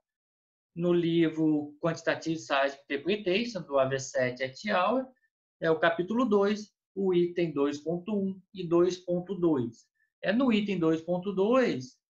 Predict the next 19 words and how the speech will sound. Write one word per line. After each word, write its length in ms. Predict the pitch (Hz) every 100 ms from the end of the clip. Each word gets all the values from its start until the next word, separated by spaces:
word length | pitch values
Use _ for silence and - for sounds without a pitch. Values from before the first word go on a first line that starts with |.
| _
ele 240 | 185 196 202
vai 180 | 202
falar 280 | 196 202 185
de 120 | 185
mais 340 | 208 185 185 175
modelos 440 | 202 185 175 175
de 80 | 170
física 260 | 180 - 185
de 80 |
rocha, 480 | 202 180 147 151 - 165 _ _ _ _
né, 160 | 165 170
mo-, 320 | 170 175 - 175 170 _ _
é, 360 | 135 135 127 127
modelos 500 | 156 160 165 180 175
além 480 | 185 156 147 156 160
do 160 | 180
que 120 | -
a 60 | 175
gente 560 | 160 139 143 - -